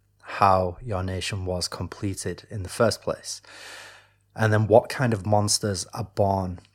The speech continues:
in that fog of collective world amnesia? And maybe most crucially for us,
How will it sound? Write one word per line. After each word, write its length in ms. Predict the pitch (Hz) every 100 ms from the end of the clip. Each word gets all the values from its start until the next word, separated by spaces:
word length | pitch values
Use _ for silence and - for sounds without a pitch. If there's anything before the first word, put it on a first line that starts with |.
| _ _ _ _
in 140 | 117 95
that 140 | 95
fog 440 | - - 101 98 - - _ -
of 180 | 107
collective 800 | - 101 95 - - 104 90 - - -
world 420 | 98 95 92 - - _ 98
amnesia? 680 | 95 104 104 107 - - _ _ _ _ - - - - - _
And 120 | 95
maybe 240 | 98 98 92
most 360 | 98 113 110
crucially 520 | - 104 95 - 101 -
for 280 | - 101
us, 400 | - 82 - -